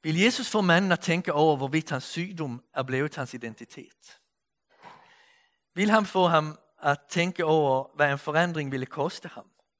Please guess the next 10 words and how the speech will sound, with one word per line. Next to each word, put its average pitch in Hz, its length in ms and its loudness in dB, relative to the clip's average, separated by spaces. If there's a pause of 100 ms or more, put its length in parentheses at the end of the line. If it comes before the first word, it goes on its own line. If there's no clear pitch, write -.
(760)
Og 151 80 -8
om 147 80 -4
han 156 120 -4
er 143 40 -4
klar 190 480 0
til 151 100 -8
at 135 80 -6
betale 151 400 -8
det 135 140 -12
pris? - 500 -20